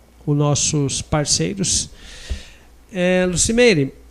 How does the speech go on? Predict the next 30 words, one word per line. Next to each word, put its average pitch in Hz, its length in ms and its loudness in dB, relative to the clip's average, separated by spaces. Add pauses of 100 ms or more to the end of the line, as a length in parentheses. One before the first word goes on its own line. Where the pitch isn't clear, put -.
(160)
é, 190 520 2
como, 226 300 2
como 254 220 4
é, 208 460 6
como 233 220 2
que - 100 0
você, 175 220 6
você 175 340 4
hoje 196 240 10
é 208 40 6
posição, 147 840 2 (680)
a, 147 100 -4
a 131 40 0
atual 147 260 4
gestão, 147 480 4
ou 214 160 8
você 175 240 6
briga 170 300 4
pelos 151 320 2
direitos 151 480 4
que - 100 -8
deve 143 320 2
ser 151 160 0
brigado? 156 520 0
Como 170 160 0
é 160 80 2
que 156 160 -4
é 139 80 -2
que - 100 -12
você 147 240 -4